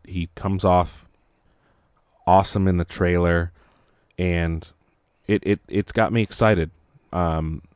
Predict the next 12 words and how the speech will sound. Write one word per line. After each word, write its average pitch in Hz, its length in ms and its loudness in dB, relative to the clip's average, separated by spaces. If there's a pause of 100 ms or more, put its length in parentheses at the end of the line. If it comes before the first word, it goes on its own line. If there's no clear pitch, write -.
you 98 120 -2
know, 95 180 4
I, 90 260 2 (460)
not 113 260 2
a 151 40 4
lot 151 120 4
of 147 60 -2
people 147 180 -2
know 104 160 2
about 101 220 2
Shazam. 98 600 -2 (140)
Um, 80 440 -4